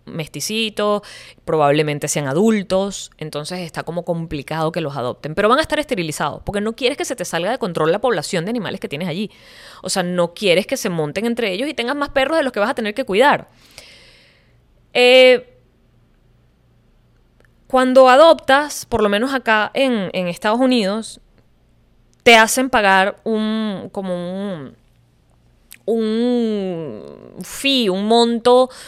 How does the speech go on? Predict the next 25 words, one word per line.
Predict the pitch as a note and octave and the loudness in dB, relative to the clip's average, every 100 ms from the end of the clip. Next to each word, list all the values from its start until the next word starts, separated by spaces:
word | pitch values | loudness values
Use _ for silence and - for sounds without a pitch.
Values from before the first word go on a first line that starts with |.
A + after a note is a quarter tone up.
| - - - - - | -20 -20 -20 -18 4
que | A#3+ A#3 A3+ | 4 4 4
de | A#3 | 4
alguna | A#3 A#3+ | 6 2
manera | C#4 B3+ C4 C4+ | 2 4 2 2
cubre, | C4+ B3+ A#3+ C#4 D4 - _ - - - - - - | 0 2 6 4 2 -6 _ -20 -10 -8 -10 -16 -12
que | C#3 | -6
no, | D3 D3 - _ _ _ - | -4 -6 -10 _ _ _ 0
pero | F3+ | 0
que | E3 F#3+ F3+ | 4 4 4
es | F#3+ | 2
de | |
alguna | G#3+ A3+ B3 | 2 2 2
manera | G#3 F#3+ B3 - - | 2 2 2 0 -2
la | G#3 | -2
forma | - G#3 A3+ B3+ | 0 -2 0 -2
de | |
sostener | A#3 G3 - F3+ F#3 G3 A3 - _ _ _ _ - | -4 -6 -4 0 4 4 2 -6 _ _ _ _ 0
el | G3 F#3 | 2 2
funcionamiento | A3 G3+ G#3 F#3+ G3 G#3 G#3 B3 A3+ | 0 0 0 0 0 0 0 2 4
de | F3+ | 4
ese | E3+ G#3 | 4 0
shelter. | - E3+ B2+ A#2+ - | -4 -6 -6 -8 -10
O | - | -10
sea, | D#3+ C#3+ | -8 -8
que, | D#3 D3 | -8 -10